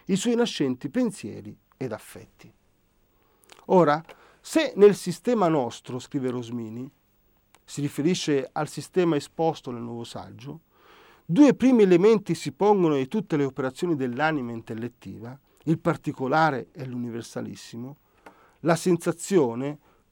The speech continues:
percepiente il primo, l'essere ideale, costituente il secondo. Se dunque un tal sistema è vero, nei fanciulli si debbono di prima giunta manifestare questi due elementi.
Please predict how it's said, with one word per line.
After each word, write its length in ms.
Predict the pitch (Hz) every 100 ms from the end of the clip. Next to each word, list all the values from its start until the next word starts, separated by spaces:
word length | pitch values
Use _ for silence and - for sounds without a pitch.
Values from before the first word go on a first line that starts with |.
| _ -
percepiente 800 | 170 - 175 170 208 196 185
il 120 | 135 127
primo, 540 | 139 117 107 104 - -
l'essere 400 | 180 - 170 147
ideale, 580 | 131 160 160 123 110 - _ _ _ -
costituente 720 | 160 - 160 160 151 123 110
il 60 |
secondo. 640 | - 101 - 92 98 120 - _ _ _ -
Se 200 | - 302
dunque 320 | 339 226 196
un 80 | 165
tal 200 | 233 190
sistema 640 | 208 - 247 196 123 113
è 80 | 131
vero, 520 | 123 139 107 113 120 _ _ _
nei 160 | 185 247
fanciulli 460 | - 285 254 190 151
si 180 | 214
debbono 420 | 185 254 156 156 151
di 160 | 190
prima 380 | 247 247 175 160
giunta 480 | 143 277 262 - 196
manifestare 960 | 214 247 - 247 - 202 151 143 180 - - -
questi 320 | 254 262 240
due 160 | 196 247
elementi. 580 | 208 131 107 - -